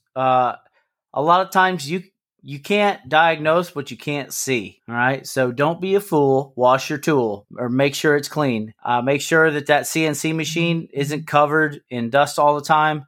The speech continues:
Uh, if, if you don't have a dust boot, vacuum it off. This way you can see when things are going awry. If you're in the shop and you're typing really loudly and I can hear you, um, or, like, thanks, Nap.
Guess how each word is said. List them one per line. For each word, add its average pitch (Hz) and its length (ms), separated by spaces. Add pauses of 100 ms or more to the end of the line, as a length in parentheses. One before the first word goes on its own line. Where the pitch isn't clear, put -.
(480)
Uh, 120 500
if, 127 240
if 139 240
you 127 80
don't 139 180
have 151 180
a 139 60
dust 143 300
boot, 156 340
vacuum 143 420
it 135 80
off. 139 400
This 123 260
way 139 120
you 135 140
can 131 180
see 139 280
when 127 140
things 127 260
are 120 60
going 120 240
awry. 120 760 (120)
If 127 180
you're 160 280
in 156 120
the 143 100
shop 151 380
and 131 120
you're 135 280 (560)
typing 151 640
really 147 240
loudly 147 640
and 131 120
I 131 80
can 127 140
hear 135 180
you, 156 300 (280)
um, 117 440 (200)
or, 160 420 (440)
like, 131 180
thanks, 139 240
Nap. 135 280